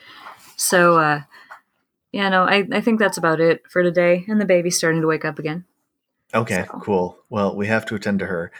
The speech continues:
Speaker 1: Yeah.
Speaker 2: Um, thanks, everybody,
Speaker 1: Oh, you
Speaker 2: for
Speaker 1: just spit
Speaker 2: listening.
Speaker 1: up all over me. That's exciting.
Speaker 2: Oh,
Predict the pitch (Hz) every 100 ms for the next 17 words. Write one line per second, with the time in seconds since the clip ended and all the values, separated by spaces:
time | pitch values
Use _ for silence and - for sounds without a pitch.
0 | - 175 156 147 113 107 101 _ _ -
1 | 143 151 - - 113 113 110 107 120 107
2 | 98 - - 285 - 269 294 392 320 208
3 | 185 262 - - - 180 123 107